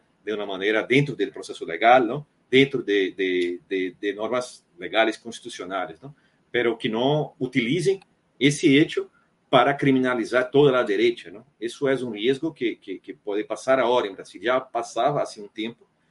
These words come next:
sim, ou seja, eh, qualquer, eh, que apoiara o presidente Bolsonaro, eh, muitos setores da prensa automaticamente lo ponían como de extrema direita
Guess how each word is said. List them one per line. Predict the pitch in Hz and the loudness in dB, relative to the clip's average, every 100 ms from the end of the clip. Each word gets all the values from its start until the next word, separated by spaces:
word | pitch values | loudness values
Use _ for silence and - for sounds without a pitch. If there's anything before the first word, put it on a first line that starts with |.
| _ _ | _ _
sim, | - 101 | -10 -8
ou | |
seja, | 95 107 101 - _ _ - | -6 -4 -4 -8 _ _ -8
eh, | 101 98 95 92 - | -4 -2 -4 -6 -12
qualquer, | - 101 - 127 127 123 - | -10 -10 -2 0 2 2 0
eh, | 110 104 98 90 - | -8 -6 -6 -8 -12
que | 107 | -16
apoiara | - 104 113 135 | -8 -2 4 4
o | 120 | 2
presidente | 117 107 104 113 | -4 -6 -8 -10
Bolsonaro, | 98 107 - 101 110 131 139 147 _ _ _ - | -8 -10 -8 -8 -2 0 0 -4 _ _ _ -12
eh, | 101 98 92 92 | -8 -6 -6 -10
muitos | 107 107 104 | -12 -14 -14
setores | 95 107 104 | -8 -4 -2
da | 107 95 | -2 -4
prensa | - 113 117 120 110 | -4 -4 -4 -4 -4
automaticamente | 104 - 104 - 95 92 104 | -4 -8 -12 -10 -10 -10 -12
lo | 95 | -14
ponían | 82 90 98 92 | -16 -18 -20 -20
como | 92 90 87 | -20 -20 -12
de | |
extrema | 98 - - 123 113 | -12 -10 -4 -2 2
direita | 110 110 120 - | 2 4 2 0